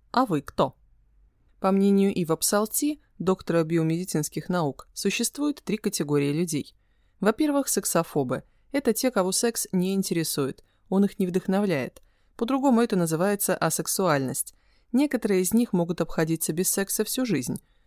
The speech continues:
Другие интересуются сексом чисто с рациональной точки зрения, например, чтобы быть любимыми, иметь возможность построить отношения и создать семью. Но как только выгода теряется, пропадает и интерес к сексу. Сексофобия чаще встречается у женщин,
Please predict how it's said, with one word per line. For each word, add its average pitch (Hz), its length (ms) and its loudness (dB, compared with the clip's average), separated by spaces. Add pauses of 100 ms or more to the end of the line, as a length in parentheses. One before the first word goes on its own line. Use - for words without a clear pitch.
(320)
Другие 277 400 2
интересуются 214 680 2
сексом 214 500 0
чисто - 340 -2
с - 80 -2
рациональной 196 600 0
точки 165 320 -2
зрения, 202 460 0
например, 175 400 0
чтобы 170 320 -4
быть 180 240 -2
любимыми, 190 640 -2 (240)
иметь 226 300 2
возможность 180 560 0
построить 151 480 0
отношения 233 680 0 (220)
и 233 80 -2
создать 160 420 2
семью. 156 440 2 (920)
Но 277 120 2
как 247 180 4
только 240 320 4
выгода 165 340 2
теряется, 240 600 2
пропадает 185 640 0
и - 20 2
интерес 196 420 0
к - 60 -10
сексу. - 460 -2 (420)
Сексофобия 202 640 2
чаще 240 340 2
встречается 208 680 0
у 226 60 0
женщин, 156 520 2